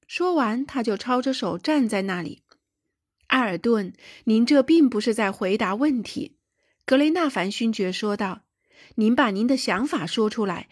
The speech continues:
我们可以讨论嘛。您有什么好的建议？”艾尔顿用平静却很自信的声音说，“我们现在的处境是奇缺交通工具，在这种情况下，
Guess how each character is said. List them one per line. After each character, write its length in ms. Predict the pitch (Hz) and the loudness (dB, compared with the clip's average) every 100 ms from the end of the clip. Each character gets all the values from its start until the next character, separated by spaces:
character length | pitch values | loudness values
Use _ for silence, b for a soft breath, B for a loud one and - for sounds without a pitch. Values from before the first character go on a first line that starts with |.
| B B | B B
我 120 | 254 | 4
们 140 | 262 349 | 6 4
可 160 | - | 4
以 160 | 320 370 | 2 2
讨 320 | - 247 190 | -2 0 0
论 180 | 240 320 | 2 2
嘛。 280 | 254 196 - _ _ _ - | 2 -2 -10 _ _ _ -2
您 180 | 214 | 2
有 140 | 240 277 | 4 4
什 160 | 277 | 2
么 100 | 208 | 0
好 260 | 254 - 170 | -2 -2 -2
的 120 | 180 | -2
建 340 | 185 339 330 240 | -2 2 4 2
议？” 240 | 185 - _ _ _ _ _ _ _ _ _ _ _ _ | 0 -8 _ _ _ _ _ _ _ _ _ _ _ _
艾 180 | 330 339 | -2 2
尔 140 | 202 | 0
顿 300 | 185 254 220 | 2 2 2
用 180 | 233 226 | 0 -2
平 340 | - 196 190 | -2 -6 -4
静 240 | 240 330 233 | 0 2 2
却 200 | - 247 | 2 0
很 180 | 220 180 | 0 -4
自 160 | 262 | -4
信 220 | 240 320 | 0 2
的 100 | 277 | 0
声 220 | 170 202 190 | 0 -4 -4
音 140 | 196 | -4
说 340 | - 185 208 _ _ _ _ _ _ _ _ | -4 -6 -6 _ _ _ _ _ _ _ _
，“我 140 | - 185 | -2 -2
们 140 | 170 185 | -2 -4
现 280 | - 277 | 2 2
在 160 | 233 240 | 4 0
的 120 | 190 | 0
处 260 | 165 - - | -8 -10 -10
境 340 | - 220 190 - | -4 -4 -4 -8
是 240 | - 208 | -6 -6
奇 320 | - - 269 | -4 -4 -4
缺 260 | 202 254 226 | -2 2 2
交 260 | 247 247 | 4 2
通 240 | 269 - 247 | 2 0 -2
工 300 | 269 277 294 | 0 2 0
具， 240 | - - _ b b b b - | -2 -8 _ b b b b -4
在 180 | 214 | -4
这 240 | 196 302 320 | 0 4 4
种 220 | 220 175 | 4 -2
情 200 | - 190 | -4 -6
况 240 | 180 226 | -6 -6
下， 340 | 190 214 - | -4 -4 -6